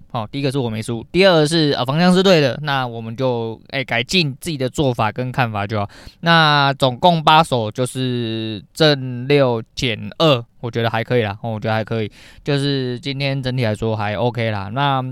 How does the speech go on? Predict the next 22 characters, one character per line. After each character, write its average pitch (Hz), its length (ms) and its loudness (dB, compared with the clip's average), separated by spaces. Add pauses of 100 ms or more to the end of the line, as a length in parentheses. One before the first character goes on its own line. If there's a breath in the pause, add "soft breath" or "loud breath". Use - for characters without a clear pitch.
(160)
到 170 220 6
尾 131 240 2
盘 120 180 -4
下 143 240 0
杀 135 200 0
那 139 160 -4
之 131 180 -10
前， 123 140 -4
其 117 120 -8
实 120 140 -8
我 110 300 -2
有 113 320 2 (800 soft breath)
起 - 120 -4
跌 165 140 6
前 160 160 2
我 123 80 -2
都 139 120 6
有 127 60 4
做 123 200 2
啦。 107 240 -2
其 147 160 -2
实， 147 200 2